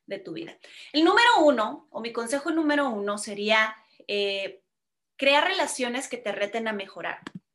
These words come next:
La familia, vaya, la familia la tenemos,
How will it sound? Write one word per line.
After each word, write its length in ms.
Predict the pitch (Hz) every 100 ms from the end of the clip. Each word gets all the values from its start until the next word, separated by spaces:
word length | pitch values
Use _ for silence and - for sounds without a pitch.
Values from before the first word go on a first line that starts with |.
| _ _ _ _ _ _ _ _ _ _ _ _ _ _ _ _ -
La 180 | 302
familia, 480 | 330 330 339 349 370 370 294
vaya, 440 | 269 254 196 185 - _ _
la 200 | - 226
familia 460 | 226 226 247 277 277
la 160 | 233
tenemos, 720 | 208 202 220 240 269 - -